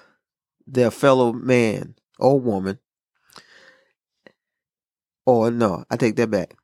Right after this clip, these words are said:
To love their fellow man and woman and child. To love them enough not to see them suffer.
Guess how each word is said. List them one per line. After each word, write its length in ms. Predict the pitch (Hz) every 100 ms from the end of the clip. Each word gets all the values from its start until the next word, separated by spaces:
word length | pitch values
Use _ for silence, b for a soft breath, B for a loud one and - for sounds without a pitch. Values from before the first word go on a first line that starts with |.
| _ -
To 100 | 131
love 400 | 131 147 143 131
their 160 | 113
fellow 560 | - 127 123 110 107 104 _ _
man 480 | 110 120 123 110 101 - _ -
and 500 | 165 143 95 85 - _
woman 480 | 101 101 139 - - _ _ _ _ _ _ _ _ _ _ _ _ _ _ - _
and 300 | 131 135 135
child. 520 | - 139 135 - - _ _ _ _ _ _ _ _ _ _ _ _ _ _ _ _ _ _ _ _ _ -
To 120 | 151
love 360 | 123 147 175 156
them 180 | 127
enough 500 | 120 117 127 139 - - _ _ _ _ _ _ _
not 500 | 98 123 139 139 -
to 120 | 143
see 420 | 120 - - 147
them 300 | 127 113 110
suffer. 540 | 107 - 135 - 101